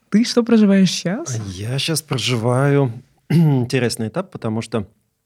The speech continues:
Speaker 2: где-то года два назад я прям кайфовал от своей жизни и понимал, что вот всё хорошо, это та территория, где я хочу быть.
Speaker 1: Слава богу, такие периоды, эпизоды бывают,
Speaker 2: Да,
Speaker 1: да?
Speaker 2: да, да, да. Но,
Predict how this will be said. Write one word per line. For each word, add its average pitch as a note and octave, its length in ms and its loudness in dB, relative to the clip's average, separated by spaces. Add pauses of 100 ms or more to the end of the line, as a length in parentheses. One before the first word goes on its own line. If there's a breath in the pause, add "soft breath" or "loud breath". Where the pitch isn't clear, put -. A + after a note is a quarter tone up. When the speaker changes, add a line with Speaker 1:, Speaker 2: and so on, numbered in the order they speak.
(300)
Speaker 2:
где-то A#2 360 -2
года A2 280 0
два A2+ 260 0
назад G#2 400 -6
я F2+ 100 -12
прям F2 220 -14
кайфовал G2 520 -10
от E2 60 -8
своей F#2 240 -12
жизни E2+ 300 -12
и D#2+ 40 -16
понимал, F2 420 -14
что - 200 -18
вот E2 220 -20 (140)
всё - 200 -10
хорошо, G#2+ 640 -6
это F2+ 200 -8
та E2 160 -16
территория, E2+ 500 -16
где E2+ 180 -14
я D2+ 60 -14
хочу - 300 -16
быть. F2+ 160 -8
Speaker 1:
Слава A3+ 200 6
богу, G3 220 6
такие E3+ 260 4
периоды, F#3+ 340 8
эпизоды E3 340 6
бывают, C#3 260 6
Speaker 2:
Да, B2 320 6
Speaker 1:
да? - 20 6
Speaker 2:
да, C4+ 180 4
да, G2+ 260 -2
да. G2+ 320 -4
Но, D3+ 260 2